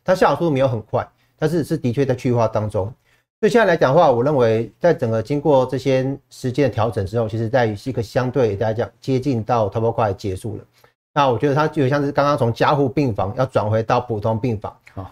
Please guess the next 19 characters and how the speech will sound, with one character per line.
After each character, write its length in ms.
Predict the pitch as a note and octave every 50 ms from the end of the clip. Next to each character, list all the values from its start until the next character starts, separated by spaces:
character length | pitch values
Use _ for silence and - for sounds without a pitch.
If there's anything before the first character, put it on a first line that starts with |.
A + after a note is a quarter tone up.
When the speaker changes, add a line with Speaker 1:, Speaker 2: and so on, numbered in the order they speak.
| _
Speaker 1:
但 140 | _ A3 G#3+
你 40 | F3
说 100 | G3 G#3
明 100 | F#3+ F3+
年 60 | F3
有 80 | D#3+ D3
没 20 |
有 80 | D#3+ D#3
机 100 | E3 E3+
会 160 | E3 F#3 D#3+ C3
马 160 | B2+ A2+ A2
上 180 | - E3+ D#3 B2+
出 240 | - - D#3 D3+
院 180 | D#3 E3 D3 A2
追 140 | - C#3+ C#3
赶 180 | - A#2 A#2+
跑 140 | G#2+ A#2 G2
跳 180 | F2+ - C3 A2
碰， 240 | - - B2 G#2+